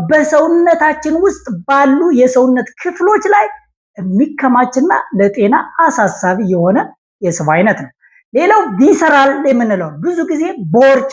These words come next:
አካባቢ የሚከማቸው ይሄ በጨጓራ፣ በአንጀት ወደ ውስጠኛው በተለይም ከሆዳችን ጀርባ ባሉ ሁኔታዎች ላይ ወይም የሰውነት ክፍሎች ላይ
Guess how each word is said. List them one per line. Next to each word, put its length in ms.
አካባቢ 540
የሚከማቸው 680
ይሄ 100
በጨጓራ፣ 600
በአንጀት 500
ወደ 160
ውስጠኛው 680
በተለይም 460
ከሆዳችን 1300
ጀርባ 360
ባሉ 280
ሁኔታዎች 540
ላይ 180
ወይም 140
የሰውነት 360
ክፍሎች 320
ላይ 120